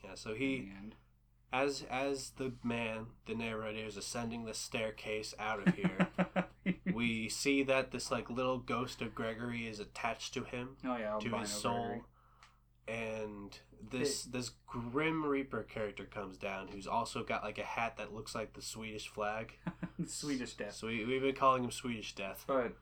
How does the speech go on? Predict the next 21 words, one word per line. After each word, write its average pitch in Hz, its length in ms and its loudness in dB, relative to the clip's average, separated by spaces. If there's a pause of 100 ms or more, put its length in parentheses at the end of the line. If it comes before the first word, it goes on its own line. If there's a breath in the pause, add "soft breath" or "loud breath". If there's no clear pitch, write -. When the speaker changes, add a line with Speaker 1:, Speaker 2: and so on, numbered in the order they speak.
(160)
Speaker 2:
yeah, 135 260 4
that, 127 360 4 (140)
I, 127 220 0 (120)
that, 127 280 4
like, 117 280 -2
uh, 104 320 0 (160)
ghost 117 340 -2
of 110 100 -4
Gregory 113 420 0
attached 110 360 -4
to 120 60 -6
his 110 100 -6
soul, 110 320 -2
that's 110 380 -4 (140)
supposed - 460 -6
to 127 80 -6
personify 110 760 0
all 113 220 -2
the 110 100 -4
memories 107 640 -4 (100)
of 101 240 -4